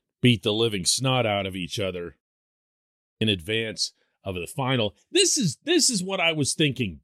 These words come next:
in watching this game last night.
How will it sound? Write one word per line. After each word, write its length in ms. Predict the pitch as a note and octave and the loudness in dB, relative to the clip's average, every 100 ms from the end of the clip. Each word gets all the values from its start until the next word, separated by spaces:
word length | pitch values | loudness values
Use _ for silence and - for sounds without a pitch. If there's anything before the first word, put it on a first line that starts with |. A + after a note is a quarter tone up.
| _ _ | _ _
in 260 | C#3+ B2+ | 2 2
watching 600 | A#2 B2 B2+ - A2+ F2+ - _ _ _ _ _ _ _ _ _ _ _ - | 0 2 2 2 0 0 -4 _ _ _ _ _ _ _ _ _ _ _ -12
this 320 | F2+ C#3 B2+ | 2 4 6
game 380 | - B2+ B2 G#2+ | 2 0 2 0
last 440 | F#2+ A2+ G#2 - | 2 2 2 0
night. 300 | A2 G2 D2+ | -2 -4 -4